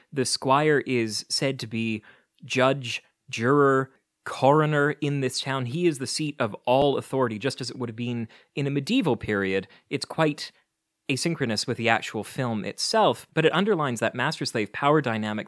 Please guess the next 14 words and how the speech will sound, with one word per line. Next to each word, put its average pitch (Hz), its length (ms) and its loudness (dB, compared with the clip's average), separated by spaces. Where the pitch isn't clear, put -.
that 135 100 4
was 127 140 0
there 139 200 4
in 131 140 0
the 113 100 -2
original 151 460 0
zombie 101 540 0
discussions, 117 720 0
but - 160 -2
now 127 380 4
it 127 80 2
is 110 400 0
superimposed 120 1200 -2
upon 104 600 -4